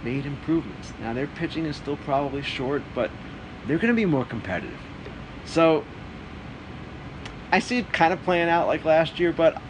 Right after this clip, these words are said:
I don't rule out the Twins as a surprise. And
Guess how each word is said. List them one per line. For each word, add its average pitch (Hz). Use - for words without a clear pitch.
I 139
don't 180
rule 165
out 156
the 135
Twins 147
as 147
a -
surprise. 147
And 123